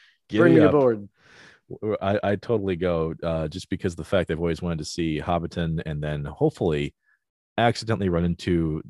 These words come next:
Speaker 1: the Flight of the Conchords, but we can,
Speaker 2: <laughs>
Speaker 1: we can talk about that later. You know,
Speaker 2: Mm-hmm.
Speaker 1: I think one of the biggest miscues Assassin's Creed, the movie, made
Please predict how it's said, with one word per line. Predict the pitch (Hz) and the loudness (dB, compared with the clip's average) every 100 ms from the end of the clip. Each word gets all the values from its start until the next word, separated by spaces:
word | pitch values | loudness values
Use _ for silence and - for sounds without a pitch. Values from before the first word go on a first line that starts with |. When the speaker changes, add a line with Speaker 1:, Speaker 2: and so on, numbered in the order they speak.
| - - | -14 -12
Speaker 1:
the | - | -2
Flight | 98 | 0
of | 80 | 0
the | 76 | -2
Conchords, | 85 76 - 69 67 - | -4 -4 -6 -8 -10 -10
but | 73 - | -10 -8
we | 80 | -6
can, | 82 71 65 _ _ _ | -6 -8 -12 _ _ _
Speaker 2:
<laughs> | - - 156 _ | -18 -10 -10 _
Speaker 1:
we | 95 | -6
can | 82 | -6
talk | 87 82 | -4 -4
about | 82 82 | -4 -4
that | 80 | -4
later. | 78 73 71 - _ - | -2 -4 -6 -10 _ -4
You | 90 | 0
know, | 87 | 0
Speaker 2:
Mm-hmm. | 123 120 - _ | -2 -8 -12 _
Speaker 1:
I | 107 | -2
think | - 196 - | 2 2 4
one | 143 | 4
of | 127 | 4
the | 95 | 0
biggest | - 110 110 - | 0 -2 -2 -4
miscues | 95 - - 85 76 - - | -6 -4 0 0 0 -6 -10
Assassin's | 82 87 82 82 | -2 0 -2 -6
Creed, | - 87 80 73 _ _ | -6 -2 -2 -4 _ _
the | 85 | -2
movie, | 82 87 78 71 | 2 2 0 -4
made | 71 65 64 | -4 -6 -10